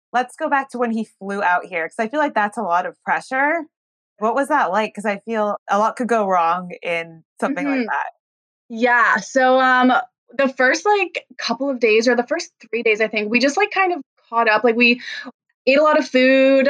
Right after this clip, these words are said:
Speaker 2: We, like, we went out to all the great Vancouver places. We did a lot of touristy things. I showed him around the city. A lot of T V shows are filmed here. So, like, I would show him, like,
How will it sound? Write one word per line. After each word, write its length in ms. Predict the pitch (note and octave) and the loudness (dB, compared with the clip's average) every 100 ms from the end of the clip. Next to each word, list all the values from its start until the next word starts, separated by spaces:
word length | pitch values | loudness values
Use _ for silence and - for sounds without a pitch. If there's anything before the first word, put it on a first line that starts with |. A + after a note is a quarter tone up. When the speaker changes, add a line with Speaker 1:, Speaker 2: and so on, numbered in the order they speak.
| A#3+ | 0
Speaker 2:
We, 280 | A#3 A#3 A3 | -2 0 -2
like, 140 | G#3+ | 0
we 80 | A#3 | 0
went 140 | B3 | 2
out 120 | B3+ B3 - - | 0 -2 -12 -4
to 100 | B3 | 0
all 120 | G#3+ | 2
the 260 | A3+ A3 G3+ _ | 2 2 -2 _
great 260 | A3 A3 A3+ | -2 -2 0
Vancouver 440 | A#3 A3 A#3 A3+ - | -2 0 -2 -2 -2
places. 580 | G#3+ G#3+ A3+ A3 A3 G#3+ _ _ | 0 0 2 2 0 -2 _ _
We 80 | A#3+ | -2
did 80 | A#3+ | 2
a 20 | |
lot 120 | B3+ | 2
of 60 | A#3 - | 0 0
touristy 400 | A3+ A3+ A#3+ A3+ | -2 0 -4 -4
things. 220 | A3 A3+ | -4 -2
I 80 | A3+ | -2
showed 280 | - A3 G#3+ | 0 0 0
him 80 | A3 | -2
around 340 | G#3 G3+ G#3 | 0 0 0
the 60 | G#3+ | -4
city. 500 | - G3+ G3+ G#3+ A3 - - - - | -2 -2 0 -4 -4 -12 -20 -20 -2
A 40 | A#3+ | 0
lot 140 | A#3 | 0
of 60 | B3+ | 0
T 80 | D4 | -4
V 120 | G3+ | -2
shows 240 | A3+ A3+ | -2 0
are 80 | C4 | -2
filmed 240 | B3+ C#4 C4+ | -2 -4 -2
here. 280 | D4+ D4+ D#4 | 0 0 0
So, 300 | - A#3+ A3+ | 0 2 2
like, 140 | A3 | 0
I 100 | G#3 | 0
would 140 | A3+ A3 | 0 0
show 240 | A3 G#3 | 0 2
him, 160 | A3 A3+ | 2 0
like, 300 | G#3 G3 | 0 -2